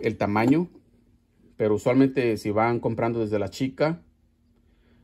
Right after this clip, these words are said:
va subiendo el precio. Por decir así, una de cinco dieciséis, pues va a costar cierta cantidad. Y entre más vaya subiendo, pues va subiendo el precio. Bueno, esta como de una a un cuarto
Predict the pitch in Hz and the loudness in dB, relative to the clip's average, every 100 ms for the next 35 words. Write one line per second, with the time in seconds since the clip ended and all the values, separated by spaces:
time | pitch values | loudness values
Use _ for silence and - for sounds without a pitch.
0 | _ 147 110 127 110 110 110 - 113 113 | _ -2 -2 0 -2 2 0 2 0 0
1 | 127 110 101 101 107 110 107 117 110 104 | -2 -4 -4 -8 -4 -2 -2 -2 -2 -2
2 | 101 101 113 107 98 95 - 113 113 101 | -4 -4 -2 0 -2 -4 -6 -4 -2 -2
3 | 95 95 127 123 131 - _ _ _ _ | -4 -6 -2 -2 -4 -10 _ _ _ _
4 | _ _ _ - 95 107 113 - 107 101 | _ _ _ -6 -2 -2 -4 -2 0 0
5 | - _ - 123 117 123 123 135 123 120 | -4 _ -6 -4 -4 -2 -2 0 2 2
6 | 123 131 - 98 95 95 107 - 110 113 | 2 -2 -10 -8 -4 -4 -4 0 0 0
7 | 131 123 113 110 104 101 101 104 101 98 | -4 -2 -2 -4 -6 -6 -8 -8 -6 -4
8 | 95 - 139 139 135 - _ _ _ _ | -4 0 0 0 -8 -10 _ _ _ _
9 | _ - - 135 131 - _ - 151 147 | _ -8 2 4 4 0 _ -6 -4 -2
10 | 180 156 139 123 139 165 160 - 165 175 | 0 0 2 2 2 2 0 2 2 2
11 | 180 185 | 0 0